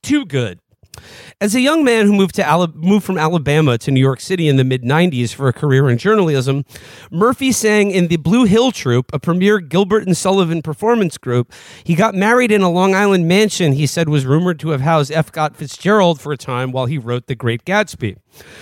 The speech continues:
Murphy was a writer himself, specializing in adventure, humor essays, and food criticism. Forbes once dispatched him to Wyoming to snowmobile through the Grand Tetons, where he wrote about yelping as, a, as he chased a pair of coyotes over a frozen meadow.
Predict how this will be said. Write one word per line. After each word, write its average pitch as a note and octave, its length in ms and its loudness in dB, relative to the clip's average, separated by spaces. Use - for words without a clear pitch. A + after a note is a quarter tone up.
Murphy B3+ 340 0
was A3+ 180 2
a A3+ 60 4
writer A3 300 2
himself, G#3 480 -2
specializing F3 640 0
in F#3+ 80 2
adventure, F#3 640 0
humor G#3+ 380 2
essays, D#3 520 2
and G3 220 -2
food A3+ 320 -4
criticism. A#2 600 -12
Forbes B3+ 540 2
once F#3 240 0
dispatched G3 480 -4
him G3 80 -4
to G3 120 -6
Wyoming F#3+ 520 0
to D3+ 80 -6
snowmobile D3 680 0
through D3+ 140 -6
the C#3 80 -8
Grand D3 340 -2
Tetons, D3 580 -8
where B2 100 -12
he C3+ 100 -4
wrote D3 200 0
about D3+ 280 -2
yelping D3+ 520 -2
as, B2 140 -8
a, D3 40 -2
as C3+ 280 -2
he C#3+ 120 -8
chased E3+ 320 -4
a F#3 80 -6
pair F3 180 0
of E3+ 120 -2
coyotes D#3+ 580 -2
over D3+ 260 -4
a D3+ 80 2
frozen B2+ 480 2
meadow. A#2 340 0